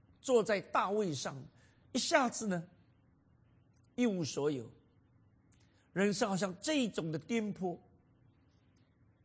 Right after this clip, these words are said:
而这种的人生，摩西知道，里面，无论我在埃及的王宫里面，无论我在旷野里面，其实都是一样的内容，劳苦愁烦，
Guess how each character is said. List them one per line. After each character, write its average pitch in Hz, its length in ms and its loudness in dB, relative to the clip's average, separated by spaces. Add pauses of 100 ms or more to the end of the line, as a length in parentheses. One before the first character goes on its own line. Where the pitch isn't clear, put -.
(600)
而 170 120 2
这 277 180 2
种 170 200 2
的 180 100 2
人 160 220 0
生， 151 280 -4 (120)
摩 151 120 -4
西 151 200 -8
知 - 160 -12
道， 147 280 -8 (1300)
里 214 80 4
面， 233 180 4
无 196 240 2
论 381 220 8
我 262 120 12
在 247 160 6 (100)
埃 285 160 6
及 202 160 -2
的 220 80 6
王 190 260 2
宫 202 180 -2
里 180 80 -4
面， 143 220 -6 (400)
无 240 160 4
论 302 240 6
我 277 140 10
在 277 120 8
旷 277 300 4
野 247 140 6
里 214 120 2
面， 202 400 0
其 - 140 -8
实 262 160 -6
都 285 180 0
是 - 200 -6
一 262 100 -4
样 269 160 0
的 226 120 0
内 214 200 4
容， 156 260 0 (840)
劳 220 340 12
苦 170 420 -2
愁 175 300 0
烦， 135 340 -4